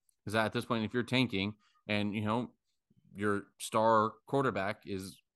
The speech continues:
injured, protect him, let him heal, let McCoy go. You have a trading piece.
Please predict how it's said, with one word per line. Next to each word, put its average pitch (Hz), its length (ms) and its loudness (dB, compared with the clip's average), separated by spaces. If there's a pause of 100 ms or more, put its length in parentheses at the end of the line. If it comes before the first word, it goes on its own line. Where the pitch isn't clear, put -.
(240)
injured, 110 440 -2 (440)
protect 113 340 -2
him, 135 200 -4 (100)
let 101 260 2
him 117 160 0
heal, 110 500 -2
let 110 140 -2
McCoy 110 460 0
go. 107 320 2
You 104 120 -4
have 107 100 0
a 104 40 -6
trading 104 460 -4
piece. 131 340 -6